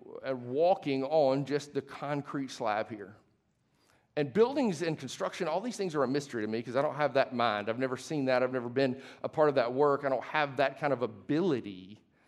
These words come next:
to see that. But here's the thing I knew that day, stepping onto that slab,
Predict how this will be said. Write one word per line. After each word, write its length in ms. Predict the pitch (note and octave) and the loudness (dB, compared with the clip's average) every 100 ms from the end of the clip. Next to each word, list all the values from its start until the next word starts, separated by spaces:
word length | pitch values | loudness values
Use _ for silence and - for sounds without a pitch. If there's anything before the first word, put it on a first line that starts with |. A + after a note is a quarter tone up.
| _ _ _ _ _ _ _ _ _ - | _ _ _ _ _ _ _ _ _ -10
to 100 | C#3+ | -10
see 300 | - F3+ F3+ | -6 -4 0
that. 400 | A#2+ A2 A2+ B2+ | 0 0 -2 -6
But 120 | C3+ | -8
here's 240 | - G3+ G3+ | -2 -2 -2
the 100 | E3 | -2
thing 180 | E3 | 0
I 80 | C#3 | 2
knew 480 | B2+ C#3+ C#3+ A#2+ A#2+ | 2 0 0 0 -2
that 280 | A#2+ B2 B2 | -2 -2 0
day, 340 | C#3 A2+ G2+ | 0 2 -2
stepping 680 | A2+ - - - C#3+ E3 D3 - | -6 -10 -6 -4 -2 -2 -4 -4
onto 760 | A#2+ A#2 E3 E3 F#3+ F#3+ G#3+ A3+ - - _ _ _ _ _ _ _ _ _ _ _ _ _ | -2 -2 -2 -6 -6 -4 -6 -8 -14 -20 _ _ _ _ _ _ _ _ _ _ _ _ _
that 200 | C#3 C#3+ | 2 2
slab, 560 | - C#3+ D#3 F3+ F3+ | 2 2 2 0 -4